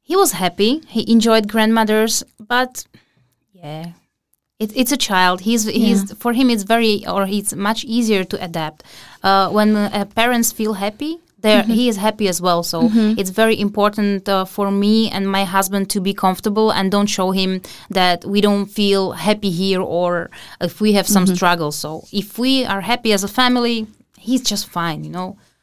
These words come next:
Speaker 2: Yeah.
Speaker 1: He don't talk about, uh, going home anymore. Sometimes he says that he would like to see grandma.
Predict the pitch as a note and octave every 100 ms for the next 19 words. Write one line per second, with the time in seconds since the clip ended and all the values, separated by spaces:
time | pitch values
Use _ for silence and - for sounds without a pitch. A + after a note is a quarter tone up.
0 | _ - F#3+ C#3+ G3+ - C4 D4+ C4+ B3+
1 | B3+ G#3 F#3 F3+ F3 F#3 F3 F3 F#3+ F#3
2 | E3+ E3 E3+ E3+ F3+ F#3 - F#3 F#3+ F#3+
3 | F#3 F#3 A#3 B3+ G3+ F3+ E3 - D3+ E3
4 | - - _ F3+ F3 D#3+ - - - -
5 | _ _ - - F3+ E3 F3 F3+ F#3+ F3+
6 | F3